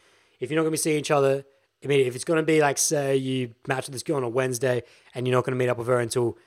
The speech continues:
Friday or Saturday, the first thing is, like, we're gonna shoot, we're gonna have a little bit of back, back and forth just within the first thirty minutes, just to see if she's cool.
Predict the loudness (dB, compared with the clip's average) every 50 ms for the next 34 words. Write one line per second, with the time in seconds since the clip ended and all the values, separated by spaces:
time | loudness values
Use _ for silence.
0 | _ _ _ -2 2 4 4 6 6 4 2 0 -2 -4 -4 -4 -4 -2 0 2
1 | 2 2 0 0 -6 _ _ _ _ _ _ -10 -10 -4 0 2 2 2 2 0
2 | -2 -2 -4 -6 -6 -10 -14 -10 -8 -6 -6 -4 -4 -4 -2 -2 -4 -4 -6 _
3 | _ _ _ _ _ -4 -2 -2 -2 -2 -2 2 4 4 6 6 6 4 4 4
4 | 4 4 2 2 0 -6 _ -2 -2 -2 -2 -4 -2 2 4 4 4 4 0 -4
5 | _ _ _ _ -6 -2 -2 0 0 0 0 -2 0 0 0 0 0 0 -2 -2
6 | 0 0 0 -2 -2 -4 -4 -6 -8 -10 -10 -8 -4 0 2 2 2 0 -2 -6
7 | -2 0 2 2 0